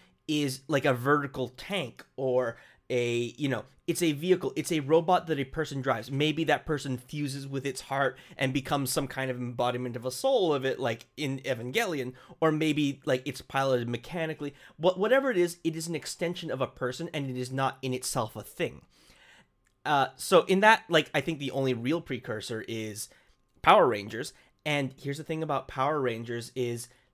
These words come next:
that's weirdly kind of stolen from Super Sentai, because Power Rangers is not a wholly American production. It is a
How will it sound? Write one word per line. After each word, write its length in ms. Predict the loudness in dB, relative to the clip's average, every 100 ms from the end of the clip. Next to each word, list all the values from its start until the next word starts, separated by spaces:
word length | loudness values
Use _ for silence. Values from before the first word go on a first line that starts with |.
| _
that's 360 | -2 -2 -2 -10
weirdly 520 | -10 -6 -6 -4 -8
kind 300 | -6 -4 -4
of 100 | -6
stolen 500 | -4 -2 -2 -4 -6
from 480 | -6 -4 -4 -4 -8
Super 300 | -10 -10 -6
Sentai, 480 | -2 -2 -4 -8
because 260 | -6 -4 -4
Power 240 | -2 0
Rangers 380 | 0 -2 -6 -6
is 140 | -10 -4
not 180 | -2 -2
a 80 |
wholly 320 | -2 -2 -2 -2
American 440 | -2 -6 -6 -12
production. 640 | -12 -8 -2 -2 -4 -8 -10 -16 -20 _
It 180 | -4 -4
is 300 | 0 0 0 -2
a 360 | 0 0 -2